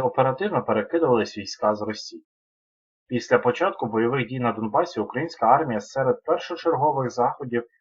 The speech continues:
взяла під контроль ключові литовища: Краматорське, Маріупольське, Донецьке та Луганське.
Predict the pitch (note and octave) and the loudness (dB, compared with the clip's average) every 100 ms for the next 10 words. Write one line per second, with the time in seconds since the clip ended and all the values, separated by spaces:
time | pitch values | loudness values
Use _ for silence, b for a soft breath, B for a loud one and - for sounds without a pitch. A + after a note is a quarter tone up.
0 | _ G#2 G2+ G#2+ A2 D3 E3 - D3+ C3 | _ -10 0 4 4 2 -2 -4 -6 -4
1 | D3 C3+ - B2 B2 - F#2 G#2 G#2+ G#2+ | -4 -4 -4 -4 -4 -6 -8 -4 -2 -2
2 | - A#2 - - - _ _ _ _ _ | 0 0 -2 -14 -20 _ _ _ _ _
3 | - D3 F#2 - C3+ C3+ - A2+ C3 C#3 | 2 2 2 0 0 0 -10 -4 -2 -2
4 | F#2+ B2 - G#2 - G2+ A2 G#2+ A2 A#2 | -2 -2 -4 -12 -10 -6 -2 0 0 -2
5 | - - G2 G#2 F2+ - - | -12 -8 -2 -2 -4 -10 -20